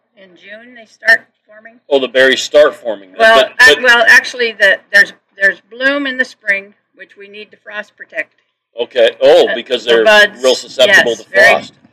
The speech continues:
Speaker 1: They're very susceptible at that time. Then in May, we bring, uh, then they start blooming in May, late
Speaker 2: Okay.
Speaker 1: May, and the bi-, and the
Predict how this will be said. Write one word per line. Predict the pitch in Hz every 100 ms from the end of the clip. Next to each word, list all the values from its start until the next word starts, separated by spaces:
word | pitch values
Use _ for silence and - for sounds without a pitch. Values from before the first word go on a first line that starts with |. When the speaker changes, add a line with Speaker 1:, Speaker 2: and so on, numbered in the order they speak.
| -
Speaker 1:
They're | 202 - -
very | 214 226
susceptible | 220 185 202 190 - 185
at | 175
that | 180 -
time. | 196 180 180 _ _ _ 180
Then | 214 240
in | 233 220
May, | 240 254
we | 247 220
bring, | 220 220 208 - _ _ 196
uh, | 185 175 160
then | 233 247
they | 233
start | 214 233 214
blooming | 208 208 165 170 180
in | 170 175
May, | 160 156 202 _
late | 180 208
Speaker 2:
Okay. | 196 113
Speaker 1:
May, | 185
and | 175
the | 180
bi-, | _ 226 220
and | 190 180
the | 170